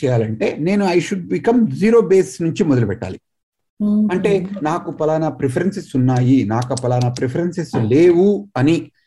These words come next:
Speaker 1: వాటిని గురించి ఆలోచించకుండా ఈ పని చేయాలంటే, నాకు ఈ ప్రమోషన్ రావాలంటే, నాకు ఈ ట్రాన్స్‌ఫర్ రావాలంటే, పలానా టీంలో షైన్ కావాలంటే నాకు గట్టిగా మాట్లాడడం ఇంట్రెస్ట్ లేదు,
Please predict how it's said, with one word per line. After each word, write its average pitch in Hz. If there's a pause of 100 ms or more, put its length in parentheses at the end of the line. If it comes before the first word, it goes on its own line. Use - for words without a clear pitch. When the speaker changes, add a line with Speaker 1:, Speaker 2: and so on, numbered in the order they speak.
(320)
Speaker 1:
వాటిని 131
గురించి 156
ఆలోచించకుండా 123 (400)
ఈ 175
పని 208 (120)
చేయాలంటే, 120
నాకు 143
ఈ 147
ప్రమోషన్ 139
రావాలంటే, 104
నాకు 127
ఈ 131
ట్రాన్స్‌ఫర్ 139
రావాలంటే, 104 (520)
పలానా 135
టీంలో 190 (300)
షైన్ 190
కావాలంటే 110 (360)
నాకు 170
గట్టిగా 175
మాట్లాడడం 156
ఇంట్రెస్ట్ 123
లేదు, 107